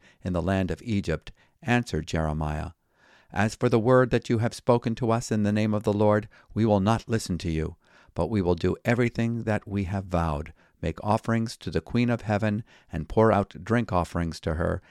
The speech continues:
as we did, both we and our fathers, our kings and our officials, in the cities of Judah and in the streets of Jerusalem.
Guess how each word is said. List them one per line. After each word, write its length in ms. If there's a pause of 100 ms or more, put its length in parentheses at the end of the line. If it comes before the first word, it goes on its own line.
(140)
as 240
we 120
did, 340 (240)
both 240
we 240
and 160
our 160
fathers, 560 (220)
our 140
kings 400
and 180
our 240
officials, 560 (240)
in 80
the 80
cities 340
of 140
Judah 420
and 140
in 100
the 80
streets 340
of 100
Jerusalem. 640